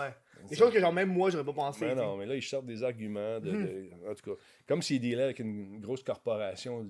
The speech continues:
Speaker 1: Non, c'est,
Speaker 2: du,
Speaker 1: c'est
Speaker 2: tu sais,
Speaker 1: une école.
Speaker 2: c'est, c'est, c'est une école. Donne-les tes archives, ferme ta gueule.
Speaker 1: C'est ça. Puis
Speaker 2: T'sais
Speaker 1: t'en as beaucoup d'archives. Je pense que j'avais vu un moment donné, je pense, une coupe deux mille,
Speaker 2: Ah,
Speaker 1: quelque chose
Speaker 2: plus que
Speaker 1: d'épisodes.
Speaker 2: ça. Ouais, j'ai deux mille quatre cent sept shows en direct,
Speaker 1: C'est ça.
Speaker 2: mais il y a, il y a d'autres affaires qui sont là-dedans.
Speaker 1: Ouais.
Speaker 2: Des, il y a bien des,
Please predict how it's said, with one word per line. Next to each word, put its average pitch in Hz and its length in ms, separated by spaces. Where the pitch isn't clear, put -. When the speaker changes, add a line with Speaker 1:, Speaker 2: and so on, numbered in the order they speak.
Speaker 1:
Non, - 80
c'est, 101 100
Speaker 2:
du, - 80
Speaker 1:
c'est - 100
Speaker 2:
tu 143 200
sais, 139 60
Speaker 1:
une 127 60
école. 135 260
Speaker 2:
c'est, 170 260
c'est, - 160
c'est - 200
une 143 100
école. 98 520
Donne-les 123 460
tes 107 220
archives, 123 320
ferme 135 340
ta 95 140
gueule. 101 260
Speaker 1:
C'est - 240
ça. - 80
Puis - 160
Speaker 2:
T'sais - 120
Speaker 1:
t'en 175 140
as 214 80
beaucoup 165 380
d'archives. 147 280
Je - 60
pense 254 80
que 254 80
j'avais 180 140
vu 190 60
un 240 40
moment 202 100
donné, 208 140
je - 40
pense, 165 180
une 151 120
coupe 160 220
deux 170 180
mille, 185 540
Speaker 2:
Ah, 202 80
Speaker 1:
quelque 160 100
chose 190 120
Speaker 2:
plus 170 80
que 110 60
Speaker 1:
d'épisodes. 165 280
Speaker 2:
ça. 110 60
Ouais, 104 100
j'ai 107 140
deux 120 160
mille 139 180
quatre 123 180
cent 113 240
sept 120 240
shows 127 360
en 110 80
direct, 101 360
Speaker 1:
C'est 175 60
ça. 156 100
Speaker 2:
mais 107 240
il 107 80
y - 40
a, - 20
il 104 80
y 107 60
a 104 40
d'autres 117 280
affaires 143 320
qui - 80
sont - 180
là-dedans. 127 380
Speaker 1:
Ouais. 120 40
Speaker 2:
Des, 101 280
il 101 140
y 104 60
a 95 40
bien 110 160
des, 101 340